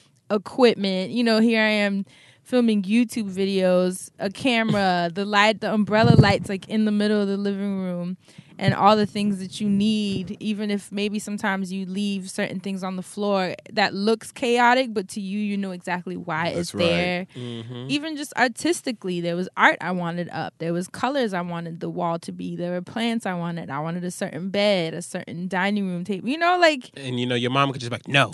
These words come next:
Speaker 1: Exactly. It's her
Speaker 2: <laughs>
Speaker 1: home. You're not gonna change up her crib. So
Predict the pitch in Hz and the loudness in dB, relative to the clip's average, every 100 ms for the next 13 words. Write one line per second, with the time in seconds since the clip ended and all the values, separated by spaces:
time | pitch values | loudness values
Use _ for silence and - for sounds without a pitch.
0 | - 339 440 508 523 349 254 240 - 294 | 2 4 4 4 0 2 4 4 6 6
1 | 294 285 403 233 180 190 208 233 247 262 | 8 8 6 4 2 -2 0 0 2 0
2 | 247 226 202 _ _ - - 226 233 220 | 0 -6 -6 _ _ -10 -4 0 0 -2
3 | 202 214 196 226 220 113 - 208 190 175 | -2 -4 -2 -2 0 -2 -4 2 4 4
4 | 131 | 2